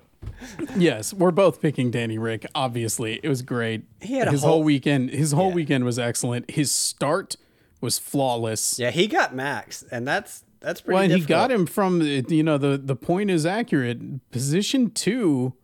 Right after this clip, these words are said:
Speaker 1: on Monza is arguably the better position for that first turn.
Speaker 2: Yeah, even with the green track, yeah, you get it, and if y-, you can get inside on the first corner, you can pretty much dictate
Speaker 1: And
Speaker 2: the
Speaker 1: he
Speaker 2: rest.
Speaker 1: fucking crushed it. That start
Speaker 2: Yeah.
Speaker 1: was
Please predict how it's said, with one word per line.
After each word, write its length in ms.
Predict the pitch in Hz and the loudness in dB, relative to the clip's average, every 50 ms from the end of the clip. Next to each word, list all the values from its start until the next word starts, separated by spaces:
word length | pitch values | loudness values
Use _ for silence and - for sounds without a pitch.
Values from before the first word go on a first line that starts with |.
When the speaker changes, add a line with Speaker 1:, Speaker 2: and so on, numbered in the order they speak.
| - _ _ _ _ _ _ _ _ _ _ _ _ _ _ - | -20 _ _ _ _ _ _ _ _ _ _ _ _ _ _ -2
Speaker 1:
on 280 | 147 135 139 139 135 | 0 2 2 2 2
Monza 720 | 135 127 139 170 269 262 180 139 135 117 110 110 113 117 120 - _ _ _ _ _ _ _ _ | 2 2 2 2 2 0 0 0 -2 -2 0 -2 -2 -4 -4 -8 _ _ _ _ _ _ _ _
is 160 | - 135 - - | -6 -4 0 2
arguably 640 | 143 160 180 - 208 208 190 180 165 190 175 175 160 | 2 2 2 2 2 2 2 2 4 4 2 4 4
the 80 | 160 | 0
better 320 | 139 123 139 139 160 180 175 | 0 0 -2 -2 0 -2 -2
position 600 | 139 - 160 139 139 180 247 - - 156 127 117 | 0 0 0 2 2 0 0 0 0 0 -2 0
for 120 | - 151 | -2 -4
that 220 | 123 123 127 117 - | -4 -2 -4 -4 -8
first 380 | - - 160 143 135 - - | -4 -2 0 0 0 -2 -6
turn. 420 | - 160 196 202 139 113 113 110 113 | -2 -2 0 0 0 -2 -4 -4 -2
Speaker 2:
Yeah, 220 | 113 110 107 101 - | -2 0 -2 -2 -4
even 280 | - 123 127 131 139 135 | -4 -4 -4 -2 -2 -2
with 140 | 131 123 - | -4 -4 -6
the 60 | 117 | -8
green 260 | 101 117 113 113 110 | -4 -2 -2 -2 -2
track, 300 | - - 113 104 101 98 - | -2 -2 -2 -2 -2 -4 -4
yeah, 180 | 107 107 110 110 | -4 -2 -2 -2
you 160 | 107 104 104 95 | -2 -4 -6 -6
get 220 | 92 110 113 117 | -2 -2 0 0
it, 140 | 120 117 - | 0 -2 -4
and 240 | 117 110 107 110 110 | -6 -6 -6 -6 -8
if 180 | 110 104 - - | -10 -12 -14 -14
y-, 80 | - - _ | -20 -12 _
you 160 | 131 117 117 | -6 -4 -2
can 100 | 123 117 | 0 4
get 160 | 110 123 110 | 4 4 4
inside 400 | 113 117 113 104 - 127 117 113 | 4 2 0 0 2 4 4 4
on 60 | 113 107 | 4 0
the 60 | 98 | -4
first 300 | - - 110 104 - - | -4 -4 -4 -4 -4 -6
corner, 400 | - 113 110 110 107 101 95 - _ _ _ _ _ _ _ _ _ _ | -4 -2 0 0 0 -2 -4 -6 _ _ _ _ _ _ _ _ _ _
you 100 | - 117 | -14 -14
can 180 | 113 - 123 107 | -6 -4 -6 -6
pretty 280 | - - 151 147 143 | -2 0 0 2 2
much 300 | 131 127 123 - - - _ | 2 0 -2 -4 -8 -14 _
dictate 380 | - 120 120 - - - 110 190 | -6 -6 -6 -4 -4 -2 0 2
Speaker 1:
And 100 | 185 190 | 4 4
Speaker 2:
the 60 | 170 | 4
Speaker 1:
he 80 | 185 208 | 2 2
Speaker 2:
rest. 100 | 202 196 | 2 0
Speaker 1:
fucking 320 | 262 220 - - 123 104 | 0 0 0 -2 -6 -6
crushed 440 | - - - 120 107 101 - - - | -6 -6 -4 -4 -4 -4 -6 -8 -8
it. 120 | 107 107 110 | -10 -8 -2
That 180 | 143 143 135 - | -2 -2 -2 0
start 220 | - 151 127 117 | 0 0 -2 -2
Speaker 2:
Yeah. 60 | - | -4
Speaker 1:
was 180 | 101 107 - | -8 -10 -10